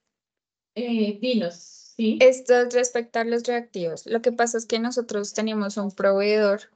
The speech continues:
Speaker 2: que nos indica que los códigos, eh, G M D N, eh, los tienen, digamos, en categoría de cinco números,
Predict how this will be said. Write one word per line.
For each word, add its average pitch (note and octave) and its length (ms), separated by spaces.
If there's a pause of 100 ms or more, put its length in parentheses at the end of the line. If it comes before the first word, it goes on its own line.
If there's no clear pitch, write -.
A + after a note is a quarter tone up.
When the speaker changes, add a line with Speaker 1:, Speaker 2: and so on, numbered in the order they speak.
(160)
Speaker 2:
que G3+ 340
nos G3+ 260
indica G3+ 540
que G3 220
los G3+ 240
códigos, F#3+ 880 (520)
eh, G3+ 180
G G#3+ 180
M G3+ 160
D G#3 380
N, A3+ 320 (460)
eh, G3+ 380
los G#3 240
tienen, G3+ 380
digamos, G3 440
en G3+ 120
categoría F#3+ 760
de G3 220
cinco G3+ 560
números, A#3+ 680